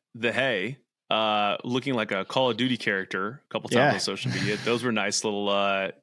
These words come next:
Speaker 1: uh, some shots, playing with Charlie as well. But, I mean, yeah, you're, you're a hundred percent right. I mean, j-, it, that feels like <laughs> the Masters, his injury feels like years ago.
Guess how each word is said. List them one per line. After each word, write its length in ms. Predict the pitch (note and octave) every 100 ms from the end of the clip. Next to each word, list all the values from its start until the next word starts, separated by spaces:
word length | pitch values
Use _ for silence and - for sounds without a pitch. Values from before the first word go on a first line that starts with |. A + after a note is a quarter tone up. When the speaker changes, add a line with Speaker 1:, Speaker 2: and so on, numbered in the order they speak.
| -
Speaker 1:
uh, 360 | G#2 G2 F#2 F#2 - C3+ F3+
some 480 | - - - - C3+
shots, 400 | - B2 G#2 G#2+
playing 300 | - C#3 B2+
with 120 | A2
Charlie 380 | - A2+ A2 F#2+
as 140 | G2+
well. 320 | A2 G#2+ G2
But, 180 | F#2+ A2+ -
I 80 | C#3
mean, 160 | D3 - _ -
yeah, 220 | C#3+ G2
you're, 300 | A#2 D#3 -
you're 180 | - D3+
a 80 | C3+
hundred 280 | - D#3+ D3+
percent 280 | - C3+ -
right. 260 | A2 G2
I 40 | -
mean, 200 | B2 A2 - - - - - - -
j-, 160 | F#3
it, 280 | F#3 E3+ C#3+
that 280 | D#3+ E3 -
feels 280 | G#3 F#3+ C#3+
like 200 | C3 G#2+ -
<laughs> 180 | - D3+
the 100 | E3
Masters, 720 | B2+ B2 C#3+ D#3+ D#3 C#3+ B2 - - -
his 160 | B2+ B2+
injury 280 | C3 A#2 A2
feels 280 | A2 B2 G#2+
like 200 | G2+ - - -
years 640 | B2 A#2+ D3+ G#3+ B3 A3+ D#3
ago. 480 | A2+ G#2+ F2 E2